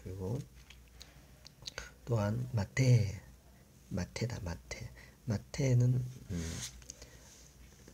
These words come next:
역시나, 어, 몽둥이, 지파, 예, 짝대기. 예, 예. 음, 마테가요, 예,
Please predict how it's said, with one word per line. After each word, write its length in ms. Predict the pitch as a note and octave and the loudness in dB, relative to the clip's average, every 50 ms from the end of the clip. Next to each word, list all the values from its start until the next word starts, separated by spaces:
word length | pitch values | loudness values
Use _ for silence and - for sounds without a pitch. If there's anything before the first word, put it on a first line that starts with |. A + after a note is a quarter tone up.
| - - - - - - - - | -20 -20 -20 -20 -20 -18 -8 -8
역시나, 420 | A#2+ - - - A#2+ A#2 C3+ - - - - - - - - - - - | -6 -4 -2 0 0 0 0 -2 -4 -10 -16 -20 -20 -20 -20 -20 -16 -16
어, 360 | - - - - - - - - - - - - - - - | -12 -12 -10 -10 -10 -12 -14 -16 -20 -20 -20 -20 -20 -12 -4
몽둥이, 560 | - G2+ A2 A#2+ A#2 A#2 B2+ A#2+ G2+ - - - - - - - - - - - - - - - - - - - - - - | 0 4 4 6 6 8 6 6 6 4 -2 -10 -14 -20 -20 -20 -20 -20 -20 -20 -20 -20 -20 -20 -20 -20 -20 -20 -20 -12 -4
지파, 680 | - B2+ B2 - - - - - - - A2 G2 - - - - - - - - - - | -2 -2 -2 -2 -4 -12 -12 -10 -2 -2 -2 -2 -2 -8 -16 -20 -16 -18 -18 -14 -10 -8
예, 180 | F2 E2+ - - - - - - - - - | -8 -8 -10 -12 -18 -20 -20 -20 -20 -20 -10
짝대기. 540 | - - - - - D3 C#3+ B2+ A2+ F2+ - - - - - - - - B2+ B2+ - - | -8 -8 -8 -2 0 0 2 2 2 0 -2 -8 -20 -20 -20 -20 -20 -16 -16 -16 -12 -12
예, 160 | A2+ G#2 - - - - - - - - - - - | -12 -12 -12 -14 -20 -20 -20 -20 -20 -20 -20 -18 -16
예. 100 | - - - - - - - - - - - - - - - - - - - - - - - - - - - - - - - - - - - - - - - - - | -16 -16 -18 -20 -20 -20 -20 -20 -20 -20 -20 -20 -20 -20 -20 -20 -20 -20 -20 -20 -20 -20 -20 -20 -20 -20 -20 -20 -20 -20 -20 -20 -20 -20 -20 -20 -20 -20 -16 -12 -10
음, 60 | - - - - A2 - - - | -10 -10 -10 -12 -14 -12 -8 -4
마테가요, 840 | G2 F#2+ - - - - E3 E3+ D#3+ B2 G#2 G2+ G#2 A#2 B2+ B2 B2 | -4 -4 -4 -4 0 0 2 2 2 2 2 2 2 2 2 2 2
예, 280 | A2+ G2 F#2+ G2+ A2 | 0 -2 -2 -4 -6